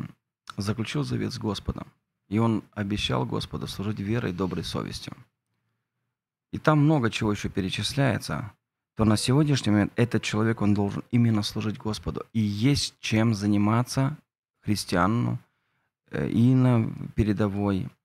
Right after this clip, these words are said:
и в тылу. Если человек, который, ну, он ещё, скажем так, э,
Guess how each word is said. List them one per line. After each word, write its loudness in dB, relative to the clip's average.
и 4
в -10
тылу. -2
Если 2
человек, 2
который, 2
ну, 4
он 4
ещё, 2
скажем 0
так, -4
э, -2